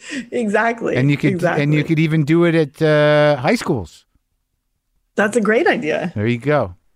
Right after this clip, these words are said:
Speaker 1: I feel like you've just, thank you.
Speaker 2: You're welcome. I'm just, I'm looking out for you. You got kids now.
Speaker 1: <laughs> I
Speaker 2: Um,
Speaker 1: do. <laughs> Two,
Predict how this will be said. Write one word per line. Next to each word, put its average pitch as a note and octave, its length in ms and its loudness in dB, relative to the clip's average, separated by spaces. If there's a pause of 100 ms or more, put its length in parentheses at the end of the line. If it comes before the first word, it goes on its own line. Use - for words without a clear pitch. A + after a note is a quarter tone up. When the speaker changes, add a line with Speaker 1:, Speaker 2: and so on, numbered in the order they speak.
(160)
Speaker 1:
I A#3 160 0
feel B3 240 2
like B3 280 0
you've A3 320 2
just, A3 280 -2
thank C4 340 -2
you. F3 240 0
Speaker 2:
You're A#2+ 120 0
welcome. C3 420 -2 (400)
I'm B2+ 100 0
just, C#3 240 -8
I'm C#3+ 160 -2
looking C3 240 -2
out G2 160 -2
for G2+ 160 -4
you. G2+ 80 0
You G#2+ 60 0
got A2 240 -2
kids F#2+ 280 -4
now. E2 240 -8 (320)
Speaker 1:
<laughs> - 280 -20
I C#3+ 340 2
Speaker 2:
Um, C4+ 140 -2
Speaker 1:
do. B3+ 180 0
<laughs> A#3+ 180 -2 (2250)
Two, - 320 -6